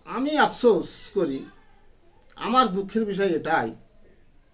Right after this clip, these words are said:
যে তামাম পৃথিবীব্যাপী মুসলিমরা অত্যাচারিত, এটা পৃথিবীর কোণে কোণে, কোণে কোণে মানুষরা জেনে গেছে। আরও তো বহু জাতি আছে, তারা কেন অত্যাচারিত না? তো আমরা মুসলিম,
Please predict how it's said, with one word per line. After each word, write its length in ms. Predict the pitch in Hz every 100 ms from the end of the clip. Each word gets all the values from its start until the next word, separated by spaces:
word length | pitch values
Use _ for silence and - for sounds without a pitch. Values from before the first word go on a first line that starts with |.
| _ _ _ _ _ - _ - - - - - -
যে 100 | 156
তামাম 500 | - 175 233 269 233
পৃথিবীব্যাপী 800 | 202 196 254 262 240 233 240
মুসলিমরা 500 | 196 180 202 285 269
অত্যাচারিত, 760 | 220 - 175 175 208 262 160 131 -
এটা 160 | - 175
পৃথিবীর 460 | 180 208 233 226 -
কোণে 220 | 220 262
কোণে, 180 | 220 190
কোণে 260 | 185 180
কোণে 180 | 170 170
মানুষরা 380 | 156 147 123 131
জেনে 260 | 117 110
গেছে। 340 | 101 - - _ _ - _
আরও 220 | - 208 247
তো 80 |
বহু 220 | 240 226 226
জাতি 300 | 196 202 170
আছে, 200 | 156 110
তারা 220 | 151 214
কেন 120 | 240
অত্যাচারিত 460 | 202 196 170 170 170
না? 200 | 147 170 - - _ _ _ _ _ _ _ _ - - - - _ - _ _ - _ _ - _ - - - - - _ - -
তো 120 | -
আমরা 360 | 196 233 247 262
মুসলিম, 720 | 233 240 226 240 240 233 226